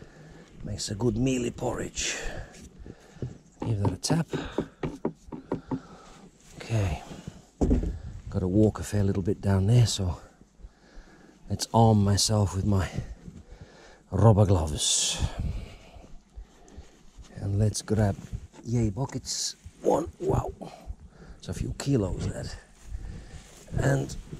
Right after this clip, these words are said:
the leftovers and cherries and my beer. And head downwards to the jungle.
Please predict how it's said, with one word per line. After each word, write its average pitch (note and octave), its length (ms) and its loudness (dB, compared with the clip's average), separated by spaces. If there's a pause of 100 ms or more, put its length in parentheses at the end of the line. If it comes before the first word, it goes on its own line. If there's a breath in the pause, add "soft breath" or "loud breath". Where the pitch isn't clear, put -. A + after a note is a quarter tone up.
(240)
the - 120 -2
leftovers C3 680 -4
and B2+ 120 -4
cherries A#2+ 500 0
and A2+ 160 -2
my - 260 -4 (100)
beer. - 320 -10 (1120 loud breath)
And G#2 220 -6
head B2+ 320 0 (1500 loud breath)
downwards G#2 760 2 (1500 loud breath)
to G2+ 120 -6
the F2 100 -2
jungle. - 440 -2